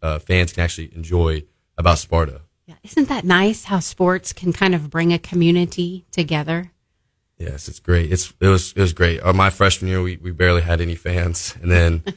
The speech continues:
Speaker 2: <laughs>
Speaker 1: over the sophomore year, we got a little bit more, and then now we have a lot, like, a lot, and it's just so great seeing everyone come out, and you hear people talk all about Sparta basketball, and it's just great to hear.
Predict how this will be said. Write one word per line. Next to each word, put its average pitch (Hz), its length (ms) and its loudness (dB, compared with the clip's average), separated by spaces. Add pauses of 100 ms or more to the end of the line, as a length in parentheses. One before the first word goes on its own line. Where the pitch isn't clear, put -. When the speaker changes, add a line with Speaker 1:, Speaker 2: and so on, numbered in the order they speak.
(180)
Speaker 2:
<laughs> - 320 -20
Speaker 1:
over 95 200 6
the 92 100 4
sophomore 98 440 2
year, 92 120 2
we 92 60 -2
got 90 140 4
a 87 40 4
little 90 140 2
bit 85 160 0
more, 90 220 4
and 85 80 2
then 85 80 -2
now 90 220 2
we 85 80 2
have 82 140 0
a 80 80 -4
lot, 85 540 2
like, 78 180 -8
a - 60 -20
lot, 85 220 2
and 82 80 -6
it's 85 120 -12
just 90 200 -8
so 95 100 2
great 85 260 0
seeing 90 220 -4
everyone 87 220 0
come 87 200 -2
out, 85 120 2
and 82 100 -6
you 87 60 -4
hear 95 160 4
people 85 240 -6
talk 87 340 0
all 87 160 2
about 82 320 0
Sparta 82 340 0
basketball, 80 420 0
and 80 100 -12
it's 80 60 -14
just 87 180 -10
great 85 240 -8
to 80 80 -18
hear. 78 320 -8